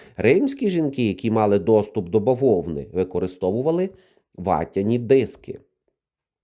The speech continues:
Середньовічні європейські жінки справлялися з менструальним потоком за допомогою матерчатих прокладок,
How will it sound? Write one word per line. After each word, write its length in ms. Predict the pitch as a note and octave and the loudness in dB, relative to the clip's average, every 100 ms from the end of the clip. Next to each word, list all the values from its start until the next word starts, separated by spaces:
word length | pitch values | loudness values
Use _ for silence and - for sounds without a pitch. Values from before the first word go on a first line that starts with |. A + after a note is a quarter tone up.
| _ _ _ _ - | _ _ _ _ -2
Середньовічні 800 | G#2+ G#2+ F#2 A2+ A#2 A2 - G2 | 2 4 4 2 2 -2 -2 -2
європейські 640 | F#2 F#2 G2 E2+ - F2 | 0 0 2 0 -2 -8
жінки 460 | D#2+ E2 - F3+ A#3 - - - | -6 -4 -2 -4 -6 -16 -20 -20
справлялися 880 | - A2 G2 F2 D#2+ F#2+ G#2 C#3+ | -2 0 2 2 2 0 0 -2
з 60 | A2 | 0
менструальним 960 | G2 F#2+ F#2+ F#2 - A2+ A2+ G#2 G2 F#2 | -2 -2 -6 -12 -2 4 4 4 2 -2
потоком 540 | F2 E2+ F#2+ - F3+ | -4 0 0 0 -2
за 80 | C3 | -2
допомогою 760 | F#2 - E2 E2+ F2 A#2 C#3+ - - - - | -4 -4 -2 -2 0 0 -2 -4 -18 -20 -6
матерчатих 840 | G2+ G2+ G2+ E2+ - A2 C3+ - | -2 0 2 0 -2 -4 -4 -4
прокладок, 720 | - C#3+ E3+ C3 E2 D2 - | -4 -2 0 0 0 -6 -14